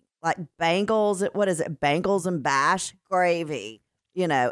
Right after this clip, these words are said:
eggs, gravy, gravy, gravy, gravy. So it's a big thing. Well,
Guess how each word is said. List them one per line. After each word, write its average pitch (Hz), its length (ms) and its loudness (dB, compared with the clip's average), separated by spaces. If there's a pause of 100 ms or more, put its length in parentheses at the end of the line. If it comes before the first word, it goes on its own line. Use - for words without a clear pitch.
eggs, 156 540 2
gravy, 170 800 0
gravy, 202 320 0
gravy, 170 360 0
gravy. 226 480 2
So 175 360 2
it's - 200 -4
a 180 60 -6
big 151 260 -4
thing. 269 320 0 (320)
Well, 240 380 0